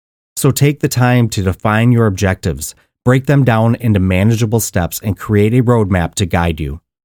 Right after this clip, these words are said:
However, planning alone won't cut it. Effective time management is the key to unlocking your potential. It requires discipline,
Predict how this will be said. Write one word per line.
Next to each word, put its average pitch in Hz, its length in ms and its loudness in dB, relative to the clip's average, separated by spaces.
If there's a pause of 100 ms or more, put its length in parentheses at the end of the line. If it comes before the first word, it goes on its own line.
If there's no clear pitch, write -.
(680)
However, 139 400 2 (220)
planning 143 360 4
alone 131 320 4
won't 107 220 2
cut 120 220 0
it. - 160 -6 (600)
Effective 131 440 0
time 127 240 2
management 123 520 2
is 123 140 0
the 113 80 2
key 123 460 2
to 110 220 0
unlocking 104 500 0
your 101 120 2
potential. 87 600 -4 (580)
It 127 60 2
requires 139 500 2
discipline, 107 600 0